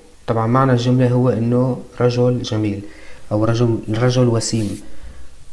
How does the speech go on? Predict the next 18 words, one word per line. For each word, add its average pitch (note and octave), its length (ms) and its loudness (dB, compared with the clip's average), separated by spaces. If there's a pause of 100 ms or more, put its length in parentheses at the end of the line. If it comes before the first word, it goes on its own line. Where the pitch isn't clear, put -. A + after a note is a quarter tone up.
(120)
طبعًا A#2 180 2
هون C#3+ 260 0
في - 160 -2
عنا C3+ 240 2
خطأ B2+ 460 -2 (100)
اللي A#2 200 -2
هو C3 400 2 (920)
بهاي B2+ 640 0
الكلمة، A2+ 460 0
لأنه A2+ 460 0
آخرها C3 320 0
فيها A#2+ 320 -2
حرف C3 480 -4 (220)
صوتي A#2 600 -4 (140)
اللي G#2+ 140 -2
هو A#2 160 0
حرف B2+ 300 -2 (520)
أو. A#2 260 6